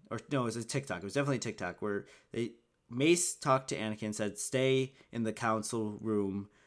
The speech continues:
until we get back from arresting or killing Palpatine." And the reason why some people believe that he told Anakin to stay in the council room is because he was gonna be j-, granted to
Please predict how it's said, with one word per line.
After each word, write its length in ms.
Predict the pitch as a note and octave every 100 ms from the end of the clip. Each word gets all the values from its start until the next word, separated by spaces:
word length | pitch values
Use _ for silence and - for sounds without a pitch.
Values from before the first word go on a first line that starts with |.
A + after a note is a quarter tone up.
| _ _ _
until 280 | A2+ A#2 A#2+
we 100 | G#2+
get 180 | G2+ -
back 300 | F#2 D#2+ - - -
from 400 | - G2+ E2 E2 - _ _ _ - _ _ -
arresting 480 | A2 F#2+ - G#2+ F#2+
or 40 |
killing 360 | E2+ F#2 D#2+ D2 - _ _ -
Palpatine." 440 | G#2 - C#2 - - _ _ - - - _ _ -
And 380 | A2+ A2 A2 A2
the 100 | -
reason 380 | A#2+ C3 C3 C3+
why 540 | A#2+ A#2+ A#2+ A#2+ A#2 - -
some 220 | C3+ B2
people 240 | C3 B2+
believe 460 | A2 A#2 C3+ B2+ A2
that 200 | G#2 - _ _ _ _
he 200 | - A#2
told 420 | - B2+ B2+ A#2+
Anakin 380 | G2 A2+ A2 A2
to 60 | G#2+
stay 260 | - A2 G#2+
in 140 | G2+
the 280 | F#2 F2 G2
council 380 | - D#3 F3+ D3
room 220 | A2+ G#2+
is 100 | G2+
because 300 | G2 G2+ G#2
he 80 | G#2+
was 60 | G#2
gonna 160 | G#2
be 100 | G2+
j-, 120 | F#2 - _ _ _ -
granted 540 | B2 B2 A2+ G#2+ F#2 - -
to 240 | - F#2+